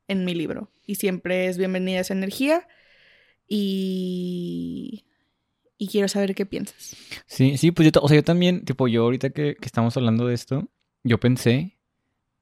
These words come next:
Speaker 2: De que, por decir, yo fui, tipo, fui esas personas que en enero iban al gimnasio y que estaban ahí de novedosos de que, porque, pues, también como que, según yo, te ofrecen descuentos o algo así, de que
Speaker 1: Ajá.
Speaker 2: a principio de año, de que, ay,
Speaker 1: El
Speaker 2: tipo
Speaker 1: capitalismo se aprovecha de
Speaker 2: Sí.
Speaker 1: nosotros.
Speaker 2: Y, pues, sí, la verdad, sí se llena.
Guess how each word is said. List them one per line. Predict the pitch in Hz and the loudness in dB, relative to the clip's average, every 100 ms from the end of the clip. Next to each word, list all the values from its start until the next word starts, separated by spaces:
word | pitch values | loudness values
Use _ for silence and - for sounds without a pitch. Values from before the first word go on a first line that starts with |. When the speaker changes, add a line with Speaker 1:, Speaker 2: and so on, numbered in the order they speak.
| - | 0
Speaker 2:
De | 110 | 4
que, | |
por | 110 | 6
decir, | 107 107 | 6 6
yo | 110 131 - - | 8 6 4 -2
fui, | - 107 107 107 107 _ _ _ _ - | 2 4 6 4 2 _ _ _ _ 0
tipo, | 123 110 | 2 6
fui | 135 | 6
esas | 139 151 | 6 6
personas | 135 120 127 143 - | 2 2 2 0 0
que | |
en | 113 | 4
enero | 104 101 104 | 6 6 6
iban | 107 | 6
al | 110 | 4
gimnasio | 110 101 104 - - | 2 2 0 -2 -8
y | - | -12
que | |
estaban | - 95 | -4 -2
ahí | 104 | 2
de | 110 | 2
novedosos | 107 92 90 104 101 | 2 0 -2 -4 -6
de | 104 | -6
que, | - 57 - | -8 -8 -6
porque, | 117 113 | -4 0
pues, | 117 | 2
también | 110 104 | 4 4
como | 123 156 | 4 2
que, | 135 - _ - | -2 -6 _ -2
según | 120 117 | 4 6
yo, | 151 | 4
te | - 156 | 2 0
ofrecen | 123 113 131 123 123 110 | 4 4 6 6 8 6
descuentos | 92 - 87 92 92 | 4 2 -2 0 -2
o | 90 | 0
algo | 92 | 0
así, | 147 | 2
de | 98 | 2
que | |
Speaker 1:
Ajá. | 87 | 0
Speaker 2:
a | |
principio | 92 95 113 | -2 -2 0
de | 139 | 2
año, | 160 | 2
de | 143 | 0
que, | - | -2
ay, | 117 | -6
Speaker 1:
El | |
Speaker 2:
tipo | - 403 | -2 0
Speaker 1:
capitalismo | 392 330 277 220 208 214 | 0 2 0 0 0 0
se | 247 | 0
aprovecha | 233 175 143 - 185 | 2 0 0 -2 -2
de | 180 | 0
Speaker 2:
Sí. | 110 | -2
Speaker 1:
nosotros. | 78 - - - - - _ _ | -2 -8 -14 -20 -20 -20 _ _
Speaker 2:
Y, | 123 | -2
pues, | 123 123 | 2 0
sí, | - 135 143 | 0 2 2
la | 127 | 4
verdad, | 113 - | 2 2
sí | 117 | -2
se | 175 | -2
llena. | - - | -2 -4